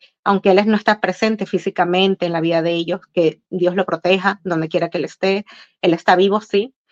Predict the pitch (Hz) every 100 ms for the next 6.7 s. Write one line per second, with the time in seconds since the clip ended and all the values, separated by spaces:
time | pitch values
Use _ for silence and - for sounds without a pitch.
0 | - - 175 - 180 175 185 233 262 214
1 | 269 294 - - - - 202 - 185 190
2 | 190 190 202 208 - 190 180 180 180 180
3 | 180 185 185 190 - 180 175 185 - 180
4 | 180 175 175 170 180 185 180 165 175 170
5 | 175 175 - 175 165 175 - _ - -
6 | - 180 180 170 170 170